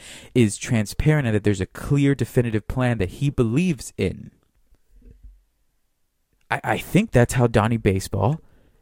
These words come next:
got this, got this extension. I, I'm assuming that a majority of this is his interpersonal handling of the rebuild and that clubhouse.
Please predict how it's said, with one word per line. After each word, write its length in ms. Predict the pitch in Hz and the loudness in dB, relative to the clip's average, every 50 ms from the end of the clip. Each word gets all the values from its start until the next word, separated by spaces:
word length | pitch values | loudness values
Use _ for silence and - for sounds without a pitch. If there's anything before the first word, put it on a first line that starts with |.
| _ - - 107 104 | _ -20 -16 -8 -4
got 280 | - 110 104 107 - | -2 -2 -2 0 2
this, 420 | - 113 - - - - - - _ _ _ _ - | 0 0 0 0 -6 -8 -12 -14 _ _ _ _ 0
got 220 | - 110 107 - | 0 0 2 2
this 300 | 117 120 117 - - - | 2 2 2 0 -2 -4
extension. 580 | 117 - - - 135 165 185 - 123 101 101 - - _ _ _ _ _ _ _ _ _ _ _ _ _ _ _ _ _ _ _ _ _ | -4 -2 2 4 4 4 4 2 -2 -2 -2 -6 -20 _ _ _ _ _ _ _ _ _ _ _ _ _ _ _ _ _ _ _ _ _
I, 200 | - 113 117 123 | -4 -2 2 2
I'm 80 | 135 135 | 4 4
assuming 480 | 127 123 - - 151 175 175 170 160 143 | 4 4 6 6 6 6 6 4 2 2
that 160 | 127 120 117 | 4 4 4
a 40 | 113 | 4
majority 480 | 120 120 117 123 139 165 175 170 156 | 4 4 6 8 8 8 8 8 8
of 120 | 131 107 95 | 6 6 6
this 200 | 104 123 - - | 4 4 4 2
is 240 | - 120 120 113 120 | 2 2 2 2 2
his 200 | 135 131 117 - | 2 0 2 0
interpersonal 720 | - 139 147 170 160 - - 139 131 127 131 143 135 131 120 | 0 0 2 0 0 2 4 4 4 4 2 0 0 0 0
handling 440 | 127 147 143 147 143 120 117 104 101 | 0 0 0 0 0 -2 0 0 0
of 80 | 98 | 2
the 100 | 90 104 | 2 2
rebuild 380 | 95 92 92 95 85 104 107 104 | 2 2 2 2 2 2 2 2
and 160 | 107 107 123 | 2 2 2
that 140 | 131 127 - | 2 2 2
clubhouse. 680 | - - 143 151 135 127 120 95 87 95 - - - | 2 2 2 2 2 2 0 0 0 -2 -4 -8 -10